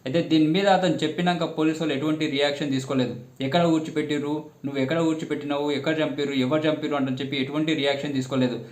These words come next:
తర్వాత జూలై లెవెన్త్న అతన్ని బెర్తంగాడి న్యాయస్థానం ముందుకు తీసుకుపోయారు. అయితే ఇతను న్యాయస్థానం ముందుకు తీసుకొచ్చేటప్పుడు మొత్తం కంప్లీట్గా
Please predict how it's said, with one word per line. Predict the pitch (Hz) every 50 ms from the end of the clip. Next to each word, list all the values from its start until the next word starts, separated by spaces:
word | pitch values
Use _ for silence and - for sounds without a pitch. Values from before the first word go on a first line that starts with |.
| - - -
తర్వాత | 143 170 196 202 196 208 208 185 -
జూలై | 151 160 180 208 220 208
లెవెన్త్న | 170 156 165 175 202 208 208 214 190
అతన్ని | 185 175 170 175 180 208 220 196 160 135
బెర్తంగాడి | 127 143 - - 180 180 180 190 185 185 180 165
న్యాయస్థానం | 147 147 147 156 170 170 170 - 175 170 165 165
ముందుకు | 160 165 156 160 156
తీసుకుపోయారు. | 143 147 147 - 165 147 156 156 156 165 175 180 - - - - - - -
అయితే | 135 135 175 175
ఇతను | 165 175 165 160
న్యాయస్థానం | 151 135 139 143 156 170 175 170 - 185 185 180 175 170
ముందుకు | 170 170 165 160 160
తీసుకొచ్చేటప్పుడు | 143 - - 160 170 - - 175 165 170 160 160 156 151 156 156 165
మొత్తం | 165 160 143 139 - - - - 208 196
కంప్లీట్గా | 156 - 151 151 156 156 160 185 190 180 190 180 156 131 127 127